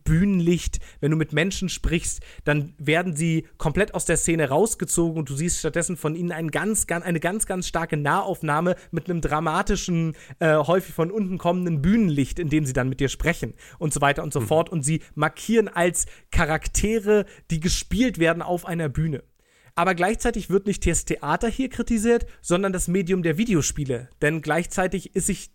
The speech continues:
Speaker 1: das, ist sich Pathologic auch durchaus bewusst darüber, dass es selbst eben ein Videospiel ist. Ähm, so.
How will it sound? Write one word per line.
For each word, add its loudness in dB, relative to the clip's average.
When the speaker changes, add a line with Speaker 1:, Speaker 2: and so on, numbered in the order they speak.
Speaker 1:
das, 2
ist -2
sich -4
Pathologic -2
auch 2
durchaus -2
bewusst -4
darüber, 0
dass -4
es -6
selbst 2
eben -6
ein -4
Videospiel -4
ist. -18
Ähm, 0
so. 0